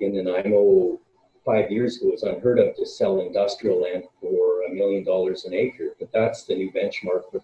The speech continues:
core areas. Um, multifamily, as I mentioned, their values keep increasing. Top tier product for rental apartment buildings as an investment vehicle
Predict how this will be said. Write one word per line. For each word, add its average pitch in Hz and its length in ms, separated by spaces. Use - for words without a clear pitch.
core 98 180
areas. 101 540
Um, 82 540
multifamily, 101 960
as 90 140
I 87 80
mentioned, 92 460
their 101 180
values 92 600
keep 113 180
increasing. 87 640
Top 113 320
tier 113 280
product 101 580
for 95 100
rental 95 400
apartment 104 540
buildings 87 360
as 85 200
an 90 80
investment 101 580
vehicle 87 520